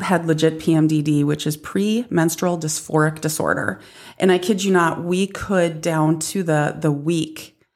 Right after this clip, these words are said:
know that she was gonna be intensely suicidal and, um, not feel safe, like, not trust herself to not act upon those suicidal urges.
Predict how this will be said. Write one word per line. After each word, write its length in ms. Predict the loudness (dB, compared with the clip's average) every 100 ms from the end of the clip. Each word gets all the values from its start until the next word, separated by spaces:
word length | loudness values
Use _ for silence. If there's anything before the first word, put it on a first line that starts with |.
| _
know 240 | 0 2 4
that 140 | 2
she 160 | 0 0
was 160 | -2
gonna 180 | 0 0
be 140 | 2 0
intensely 480 | 0 0 -2 -2
suicidal 840 | -2 -2 0 0 0 -2 -4 -8 _ _ _ _ _ _
and, 600 | -4 0 4 4 4 2 -2
um, 420 | 2 4 4 4
not 380 | 4 2 2 -4
feel 240 | 0 2
safe, 320 | 2 0 0 2
like, 140 | 2
not 300 | 4 4 2
trust 320 | 0 -2 -2 -2
herself 400 | -2 0 -2 -2
to 120 | -2
not 300 | 0 0 0
act 260 | -2 -2 -4
upon 300 | -4 0 2
those 160 | 0
suicidal 420 | -4 -6 -4 -4 -2
urges. 460 | -4 -2 -4 -6